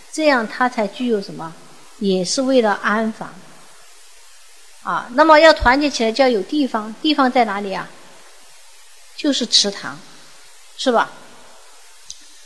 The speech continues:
另外就是信仰教化，啊，他在村里面他要有信，乡规民约要有一些教化，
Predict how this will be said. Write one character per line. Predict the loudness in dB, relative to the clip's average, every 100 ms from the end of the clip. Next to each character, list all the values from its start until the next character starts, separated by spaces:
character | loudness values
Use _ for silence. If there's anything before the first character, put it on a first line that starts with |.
| -20 -6
另 | 2 4
外 | 4
就 | 4 -2
是 | -4 -2
信 | -2 2 2
仰 | 2 -4 0
教 | 2 2
化， | -2 -10 -12 -20 -20 -20 -20 -20 -20 -20 -12
啊， | -10 -10 -12 -6
他 | -4
在 | -4
村 | -2 2 2
里 |
面 | 2 -4 -10
他 | -6 -4
要 | -2
有 | -2 -4
信， | -12 -16 -14 -10 -10 -8
乡 | -8 -6
规 | -4
民 | -4 -6 -8
约 | -6
要 | -6
有 | -6
一 |
些 | -8 -8
教 | -6 -8
化， | -10